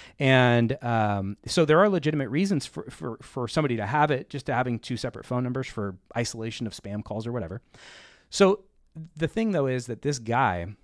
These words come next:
this scammer, he set up a Google Voice number for a legitimate person's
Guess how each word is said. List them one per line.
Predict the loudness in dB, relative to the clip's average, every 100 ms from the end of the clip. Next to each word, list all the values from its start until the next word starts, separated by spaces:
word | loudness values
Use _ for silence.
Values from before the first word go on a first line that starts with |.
| _ -14
this | -12 -12
scammer, | -8 -6 -4 -8 -14 -18 _ _ _ _ _ _
he | -8 -6
set | 0 0
up | 2
a | 0
Google | 0 0 0
Voice | -2 -4 -4
number | -6 -6 -8 -8 -12 _ _ _
for | -20 -2 0 2 0 -2 -4 -8 _ _ _ _ _
a | -2 0
legitimate | 0 -4 -4 2 4 4 0 -6
person's | -6 -4 -4 -6 -8 -12